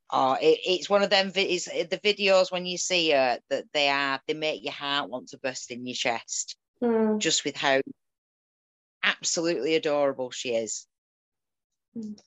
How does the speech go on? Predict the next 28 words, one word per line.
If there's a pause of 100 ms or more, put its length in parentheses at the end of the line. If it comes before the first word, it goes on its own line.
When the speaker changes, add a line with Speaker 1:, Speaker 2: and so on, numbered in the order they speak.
(120)
Speaker 2:
So
it
went
from
seeing (320)
weasels (240)
and (840)
things
out
in
the
fields (680)
to
Speaker 1:
Yeah.
Speaker 2:
getting
your
first
ferret.
So
what
were
your
first
ferrets
like?
What
was
that